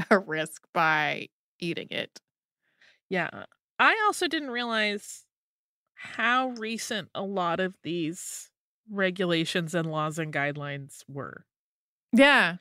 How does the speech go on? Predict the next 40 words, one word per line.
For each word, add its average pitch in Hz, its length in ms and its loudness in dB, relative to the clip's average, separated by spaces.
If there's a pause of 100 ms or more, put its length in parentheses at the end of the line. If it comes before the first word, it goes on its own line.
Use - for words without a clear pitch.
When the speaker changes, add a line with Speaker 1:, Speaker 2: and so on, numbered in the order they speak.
(240)
Speaker 2:
Right? 220 120 6
Like, 226 140 4
at 262 100 4
one 277 160 4
point, 254 200 4
we're 214 80 4
talking 214 280 6
about, 180 300 4
like, 175 160 -2
a 185 180 -2 (160)
nineteen 190 440 -2
ninety-six 175 880 -2 (840)
piece - 360 -4
of 202 80 2
<laughs> 214 120 6
legislation. 196 640 2
I'm 170 100 -2
like, 175 200 -4
"I 339 80 2
got 403 220 -2
married 214 480 2
that 156 160 6
year. 156 140 2
That's 311 200 0
not 480 160 0
that 190 200 6
far 294 260 6
back." 220 300 8
<laughs> 208 140 8
Speaker 1:
Yeah. 202 440 8
Speaker 2:
This - 260 -4
is 466 180 0
all 311 180 8
pretty 226 80 0
Speaker 1:
Well, 302 280 10
and 269 160 6
I, 277 200 8
Speaker 2:
recent. 285 140 6
Speaker 1:
like, 233 200 8
I 330 180 10